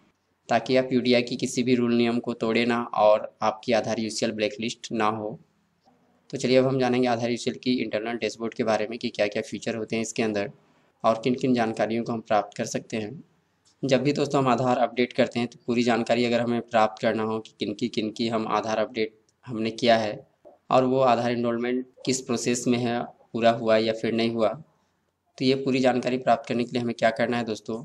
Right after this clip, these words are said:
process की setting जो होती है इसमें हमें click करना है और first वाली option आप देख पा रहे होंगे view enrollment detail, इसके माध्यम से आप पूरी डिटेल जान सकते हैं, कितनी आपने enrollment की है और वो किस process तक है। अब हमें दोस्तों यस करना होता है।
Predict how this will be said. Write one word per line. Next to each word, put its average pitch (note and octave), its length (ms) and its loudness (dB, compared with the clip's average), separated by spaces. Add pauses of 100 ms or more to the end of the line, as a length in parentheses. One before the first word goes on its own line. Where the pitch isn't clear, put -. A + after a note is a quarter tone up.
(260)
process A#2+ 380 -4
की C3+ 140 -4
setting A#2+ 360 0
जो B2 100 0
होती A2+ 280 -6
है A#2+ 80 -2
इसमें A2+ 240 -4
हमें G#2+ 160 -2
click A2 260 -10
करना A#2+ 220 -2
है G#2+ 260 -4 (840)
और A#2+ 180 4
first C3+ 300 -2
वाली C3 180 4
option B2+ 280 0
आप C3 120 0
देख B2 260 -2
पा A#2+ 80 8
रहे A#2 120 2
होंगे A2+ 220 -2
view B2 260 -2
enrollment A2 520 -2
detail, A2+ 340 -4 (440)
इसके C3 240 -2
माध्यम C3+ 360 2
से C3+ 140 -2
आप A#2+ 220 2
पूरी B2 260 -2
डिटेल A2+ 380 -4
जान G#2+ 240 0
सकते - 280 -8
हैं, G#2+ 240 -6 (840)
कितनी B2+ 240 -2
आपने B2 280 -2
enrollment A#2+ 480 0
की A#2+ 200 0
है A#2 120 -2
और A#2+ 180 -2
वो A#2+ 180 -2
किस C3 260 -2
process A#2 420 -4
तक A#2 180 0
है। A#2 220 -4 (1080)
अब C#3 120 -4
हमें C3 220 0
दोस्तों C3+ 420 0
यस A#2 320 0
करना A#2 200 0
होता A#2 240 -8
है। A#2 300 -8